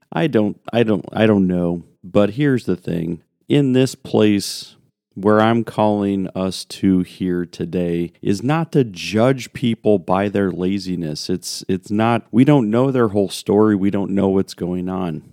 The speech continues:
And are people gonna be lazy still? Sure. And even if we're right in our guess and our estimate that they're lazy and they refuse to work,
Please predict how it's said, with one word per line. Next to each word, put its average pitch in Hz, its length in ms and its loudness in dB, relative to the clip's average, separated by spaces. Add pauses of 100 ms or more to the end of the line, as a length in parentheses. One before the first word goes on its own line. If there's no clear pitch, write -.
(200)
And 95 180 -4
are 92 120 -2
people 107 460 0
gonna 101 240 0
be 101 160 -2
lazy 95 440 -2
still? 92 440 -6
Sure. 104 540 -4 (320)
And 98 260 0
even 110 240 2
if 107 180 0
we're 101 200 2
right 101 500 2
in 92 140 -2
our 90 160 0
guess 101 580 -2
and 92 120 -6
our 95 260 -2
estimate 92 640 -2
that 92 200 -6
they're 95 220 0
lazy 98 540 0
and 92 140 0
they 92 80 0
refuse 101 520 0
to 92 140 -6
work, 110 460 -4